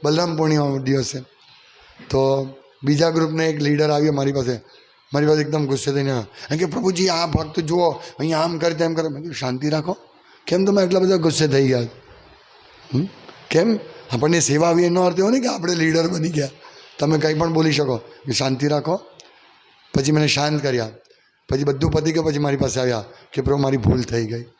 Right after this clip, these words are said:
મેં કહ્યું, "હા, આપણે શીખવાનું છે કે આપણને, આપણને, અ, શું લીડર બનાવી દીધા એટલે આપણે બધા પર હુમલો કરવાનો છે? ના, આપણે બહુ શાંતિથી." તો આ, આ બધી વ-, કોઈ પણ વસ્તુ, કોઈ પણ સેવા બહુ શાંતિથી હેન્ડલ કરવાની છે.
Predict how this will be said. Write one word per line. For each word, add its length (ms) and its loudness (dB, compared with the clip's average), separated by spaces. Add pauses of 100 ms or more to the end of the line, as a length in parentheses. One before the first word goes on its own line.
(340)
મેં 80 0
કહ્યું, 140 0
"હા, 60 2
આપણે 180 0
શીખવાનું 540 0
છે 220 -4 (320)
કે 80 0
આપણને, 720 -2 (280)
આપણને, 500 0 (640)
અ, 260 0 (120)
શું 200 2
લીડર 300 4
બનાવી 280 2
દીધા 360 -4 (360)
એટલે 160 0
આપણે 220 -4
બધા 280 -2
પર 180 0 (360)
હુમલો 280 4
કરવાનો 400 0
છે? 140 -6
ના, 240 -2 (420)
આપણે 180 -2
બહુ 180 2
શાંતિથી." 600 0 (260)
તો 140 0 (720)
આ, 120 2 (200)
આ 120 0
બધી 260 0
વ-, 180 0
કોઈ 180 2
પણ 180 2
વસ્તુ, 280 0
કોઈ 180 0
પણ 200 2
સેવા 460 0 (300)
બહુ 140 2
શાંતિથી 640 0
હેન્ડલ 280 2
કરવાની 380 -4
છે. 120 -10